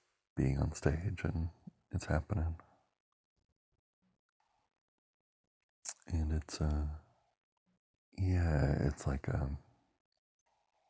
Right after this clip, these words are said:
we have to mitigate that sense of exposure. It's like they're gathering in a, in a larger group and kind of all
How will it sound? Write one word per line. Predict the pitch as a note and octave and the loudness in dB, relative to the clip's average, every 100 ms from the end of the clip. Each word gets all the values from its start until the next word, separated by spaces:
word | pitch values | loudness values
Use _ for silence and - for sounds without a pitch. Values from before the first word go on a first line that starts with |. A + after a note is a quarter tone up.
| _ _ _ _ - - _ _ _ _ _ _ _ _ _ _ _ - | _ _ _ _ -20 -20 _ _ _ _ _ _ _ _ _ _ _ -4
we | D#2+ | -2
have | D2 | 0
to | D2+ | 2
mitigate | C#2+ C#2 C#2+ - - | 4 2 2 0 -2
that | - - | 0 -2
sense | - C#2+ - | 0 -2 0
of | C2+ C#2+ - - - | 0 -2 -6 -18 -20
exposure. | - - C#2 C2+ - - - | -18 -4 0 2 2 0 -2
It's | - - | -2 -4
like | - - | -6 -4
they're | - - | -4 0
gathering | C#2 C#2 - C2 | 0 2 0 0
in | B1 - | 0 0
a, | - - _ _ _ _ _ _ - | -2 -8 _ _ _ _ _ _ -4
in | D#2+ C2+ | 0 2
a | C2+ D2 - - - - | 0 0 0 0 -2 0
larger | C#2 C#2 - | 2 2 -2
group | A#1 B1+ - - | 0 2 2 0
and | D2 | -2
kind | - | 0
of | C#2 - | 2 0
all | - - - | -2 -2 -4